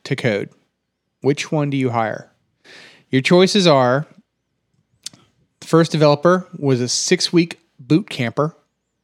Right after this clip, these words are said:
Developer number two, this does sound like a dating game.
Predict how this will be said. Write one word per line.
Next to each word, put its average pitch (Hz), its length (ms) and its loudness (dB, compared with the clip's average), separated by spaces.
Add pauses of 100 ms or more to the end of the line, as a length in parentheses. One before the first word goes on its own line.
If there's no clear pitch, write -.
(840)
Developer 143 360 2
number 143 180 2
two, 165 480 2 (880)
this 131 140 -6
does 156 180 0
sound 127 140 -2
like 107 100 -8
a 107 40 -8
dating 107 280 -6
game. 104 200 -10